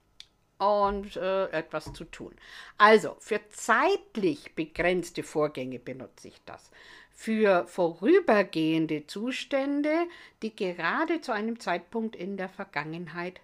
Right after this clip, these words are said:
stattfanden. Das Past Progressive beschreibt eine Situation, die zu einem Zeitpunkt in der Vergangenheit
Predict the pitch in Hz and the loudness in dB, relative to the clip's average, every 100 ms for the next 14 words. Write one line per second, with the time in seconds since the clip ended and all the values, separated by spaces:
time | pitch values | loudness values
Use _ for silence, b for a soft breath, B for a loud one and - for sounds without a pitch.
0 | _ - - - - - - _ _ _ | _ -18 -16 -16 -18 -20 -20 _ _ _
1 | _ _ b b b b b _ _ 214 | _ _ b b b b b _ _ 4
2 | 202 202 196 - _ - 190 226 339 - | 6 6 0 -18 _ -6 0 2 0 -2
3 | 349 302 277 277 277 277 254 - 240 - | -2 0 -2 -2 -4 -4 -6 -4 -4 -4
4 | 175 170 269 330 311 294 254 226 214 180 | 0 2 2 0 0 0 -2 -8 -4 -4
5 | 170 - - 160 277 277 240 - 175 185 | -4 -8 -4 -2 -2 -4 -6 -8 -8 -8
6 | 196 - 247 247 - 294 240 208 185 - | -8 -6 -4 -6 -8 -6 -6 -8 -10 -12
7 | - - - 269 320 285 294 | -14 -6 -4 -2 -2 -2 -4